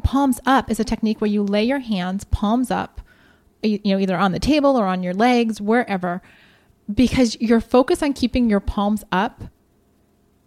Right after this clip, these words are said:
allows your emotional temperature to stay lower because you're focused on your ha-, you know, your hands being that way. And so you're also engaged, but it's, it's a technique that you can use even with your kids.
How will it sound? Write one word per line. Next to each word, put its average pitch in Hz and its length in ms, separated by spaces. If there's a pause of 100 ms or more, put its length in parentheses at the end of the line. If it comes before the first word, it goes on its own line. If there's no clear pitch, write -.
(680)
allows 233 440
your 240 100
emotional 214 420
temperature 208 420
to 185 60
stay 175 220
lower - 360 (320)
because 220 260
you're 233 100
focused 294 440
on 214 160
your 202 100
ha-, 214 240
you 214 120
know, 208 60
your 202 160
hands 214 520 (200)
being 226 260
that 196 180
way. 190 140
And 202 140
so 226 120
you're 208 200
also 247 280
engaged, 277 720 (540)
but 233 160
it's, 240 260
it's 233 160
a 240 40
technique 254 520
that 294 120
you 240 140
can 240 220
use 240 720 (1160)
even 320 260
with 330 120
your 285 120
kids. - 580